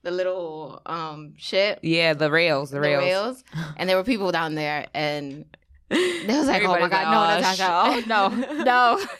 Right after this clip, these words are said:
Speaker 1: 'Cause there was mad people down there. <laughs>
Speaker 2: They were just plotting. They're like, "Yo, in order for us to leave, like, we gotta go down there regardless."
Speaker 1: <laughs>
Speaker 2: So that's how we gonna play it. <laughs> Like,
Speaker 1: Like, they don't know her. We don't know her. But, yeah.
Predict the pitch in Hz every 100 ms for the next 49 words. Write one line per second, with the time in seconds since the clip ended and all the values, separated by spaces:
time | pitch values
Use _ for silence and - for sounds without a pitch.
0 | _ 233 208 226 185 190 202 185 196 175
1 | 180 165 175 170 240 254 - 269 311 202
2 | 339 392 269 - 254 220 220 233 190 185
3 | 156 135 - _ 160 170 247 254 214 -
4 | 156 131 135 147 131 127 127 139 180 170
5 | 147 147 139 135 131 120 135 139 139 330
6 | - 349 - - 254 120 - 131 170 190
7 | 160 143 131 - 147 143 104 - 202 190
8 | 175 151 139 - 190 175 170 - _ 262
9 | 202 233 233 170 165 156 175 - - 320
10 | 415 - 240 208 165 143 147 143 - -
11 | - - - - 208 269 370 415 370 185